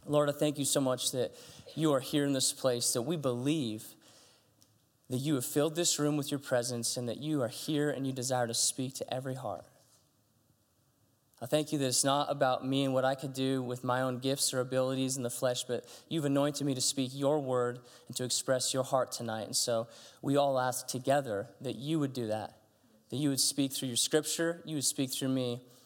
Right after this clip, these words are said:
but it would be your message. That our hearts and our minds would be open to whatever it is that you would want to say.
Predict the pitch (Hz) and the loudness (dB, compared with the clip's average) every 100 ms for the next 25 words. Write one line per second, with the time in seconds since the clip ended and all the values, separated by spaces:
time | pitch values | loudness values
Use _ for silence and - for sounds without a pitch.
0 | - - 131 127 120 127 127 123 117 - | -14 -6 -4 -2 -2 2 2 2 0 0
1 | 101 - - - - _ _ _ _ _ | -4 -6 -8 -8 -16 _ _ _ _ _
2 | _ _ _ _ _ - 123 120 143 151 | _ _ _ _ _ 0 2 4 4 2
3 | 151 139 127 127 127 131 127 127 120 123 | 0 0 0 0 0 -2 -4 -4 0 0
4 | 127 127 113 110 - 127 123 127 123 123 | 0 -4 -8 -8 -8 -4 -4 -2 -4 -6
5 | 127 98 117 127 131 120 113 - 120 98 | -6 -8 -6 -4 -4 -4 -2 -2 -2 -4